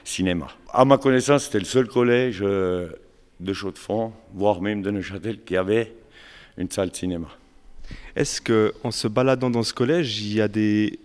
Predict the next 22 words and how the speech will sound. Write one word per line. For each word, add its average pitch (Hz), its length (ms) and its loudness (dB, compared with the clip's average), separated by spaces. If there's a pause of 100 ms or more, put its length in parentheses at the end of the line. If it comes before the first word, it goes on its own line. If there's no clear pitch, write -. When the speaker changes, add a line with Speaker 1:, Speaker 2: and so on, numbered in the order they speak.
(160)
Speaker 2:
choses - 400 -4
qui - 160 -6
vous 107 360 -4
ont 110 320 2 (140)
marqué 120 560 4
en 120 120 2
tant 113 160 0
qu'élève 107 400 2
ici ? 95 360 -4 (220)
Speaker 1:
Marqué, 101 640 2
oui, 139 360 -2
parce - 240 -10
que 101 260 2 (500)
on 101 120 -4
arrivait 104 400 -2
gentiment 104 520 -2
dans 85 120 -2
les 82 160 -4
dernières 113 480 2
années 104 500 0
de 98 120 0
scolarité. 104 880 2